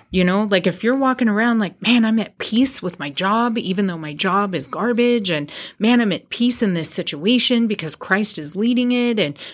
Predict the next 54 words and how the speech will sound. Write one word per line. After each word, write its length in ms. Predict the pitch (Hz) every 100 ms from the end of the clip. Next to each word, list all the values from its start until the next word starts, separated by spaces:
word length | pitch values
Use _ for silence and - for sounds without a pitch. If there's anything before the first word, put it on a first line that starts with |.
| -
man, 320 | 196 247 226
I'm 200 | 202 214
so, 260 | - - 233
like, 640 | 240 226 190 156 135 - - - _ -
you 100 | 196
know, 260 | 165 - -
I 160 | 196
am 240 | 233 202 165
loving 420 | 180 214 233 226
you 160 | 233 226
and 100 | 185
giving 280 | 190 196
you 100 | 170
grace 420 | 151 165 214 220 -
and 160 | 156
mercy." 460 | 170 208 - 233 226
Like, 300 | 196 139 - - - -
you 80 | 202
know, 160 | 196 -
I 100 | 202
know 140 | 226
a 40 | 208
lot 260 | 175 170
of 160 | 180 -
people 420 | - 170 190 202
that 120 | 185
are 120 | 170 160
like, 240 | 151 147
"Oh 160 | 226 247
yeah, 180 | 185 208
I'm 120 | 170
Christian, 540 | - 185 - 139 127
hundred 240 | 135 202 185
percent." 440 | 156 - 190 147
And 160 | 170 180
then 180 | 170 160
they're 160 | 151 151
saying 260 | 160 143
bad 220 | 147 143 151
words 340 | 208 226 202
and 140 | 180
they're 80 | 151
frustrated 720 | - 220 202 - 202 196 190
and 100 | 165
they 60 | 147
got 160 | 135
a 40 | 139
sour 360 | - 147 135
face 500 | - 233 233 226 214
and 140 | 156 139
they 100 | 135
have, 380 | 143 147 147 -
you 140 | 214
know, 180 | 156